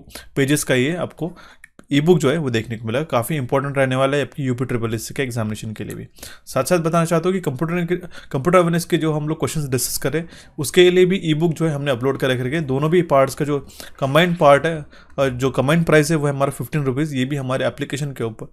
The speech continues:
और स्टडी मटेरियल के सेक्शन में, हमारे ई बुक के सेक्शन के अंदर आपको देखने को मिलेगा। काफ़ी इंपॉर्टेंट है।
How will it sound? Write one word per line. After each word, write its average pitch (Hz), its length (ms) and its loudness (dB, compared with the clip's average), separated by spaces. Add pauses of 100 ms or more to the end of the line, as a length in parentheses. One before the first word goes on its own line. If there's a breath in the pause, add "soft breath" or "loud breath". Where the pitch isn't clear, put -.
(540 loud breath)
और 131 60 -2
स्टडी 151 260 4
मटेरियल 160 280 4
के 170 80 0
सेक्शन 151 300 -2
में, 151 120 -4
हमारे 135 420 0
ई 147 100 0
बुक 165 220 -4
के 170 60 -2
सेक्शन 135 320 -4
के 123 60 -4
अंदर 120 180 -2
आपको 120 220 -6
देखने 123 260 -4
को 120 80 -6
मिलेगा। 117 280 0
काफ़ी 131 320 -4
इंपॉर्टेंट 113 340 -2
है। 107 60 -12